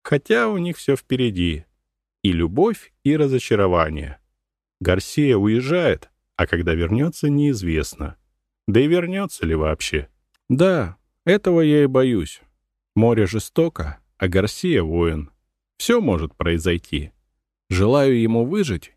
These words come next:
и вернуться за своей "Мерседес" с победой. Согласна. Интересная получается пара, да, Эстель? Да, интересная. Но посмотрим. Посмотрим.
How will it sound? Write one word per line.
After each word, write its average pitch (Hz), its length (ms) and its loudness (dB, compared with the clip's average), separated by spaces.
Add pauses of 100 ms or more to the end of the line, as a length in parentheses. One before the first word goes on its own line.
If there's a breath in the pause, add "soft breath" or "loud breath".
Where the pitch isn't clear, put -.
(140)
и 98 60 2
вернуться 143 560 0
за 95 140 -2
своей 85 340 0
"Мерседес" 131 680 -4
с - 120 -18
победой. 78 640 -4 (480)
Согласна. 98 840 0 (360)
Интересная 175 600 2
получается 151 640 0
пара, 80 360 0
да, 156 260 0
Эстель? - 460 -6 (720)
Да, 151 440 -2 (120)
интересная. 120 880 0 (340)
Но 202 200 0 (140)
посмотрим. 76 680 -4 (500)
Посмотрим. 82 720 -2